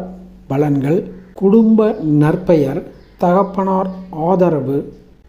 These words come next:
போன்ற நிலைப்பாடுகள் சிறப்பாக இருக்கும்.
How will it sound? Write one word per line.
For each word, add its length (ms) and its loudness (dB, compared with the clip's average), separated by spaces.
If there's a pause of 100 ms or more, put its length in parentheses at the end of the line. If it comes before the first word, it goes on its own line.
போன்ற 420 2
நிலைப்பாடுகள் 840 0 (220)
சிறப்பாக 720 0
இருக்கும். 500 0